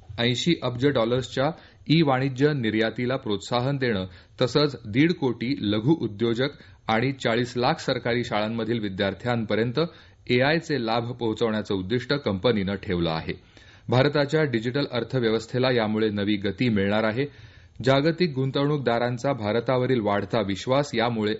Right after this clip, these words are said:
अधोरेखित होत असून या गुंतवणुकीमुळे भारतातील तरुणांसाठी नव्या संधी निर्माण होतील, असं पंतप्रधानांनी म्हटलं आहे.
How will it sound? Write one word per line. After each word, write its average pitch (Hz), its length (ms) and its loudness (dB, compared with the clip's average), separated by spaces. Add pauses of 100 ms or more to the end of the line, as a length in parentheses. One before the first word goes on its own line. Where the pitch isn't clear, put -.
अधोरेखित 139 560 2
होत 117 200 -4
असून 98 340 -2 (500)
या 120 280 4
गुंतवणुकीमुळे 120 800 2
भारतातील 135 680 0
तरुणांसाठी 117 640 0
नव्या 110 280 2
संधी 113 380 2
निर्माण 107 300 0
होतील, 98 340 -2 (300)
असं 113 180 2
पंतप्रधानांनी 110 880 0 (120)
म्हटलं 90 340 -2
आहे. 85 480 -4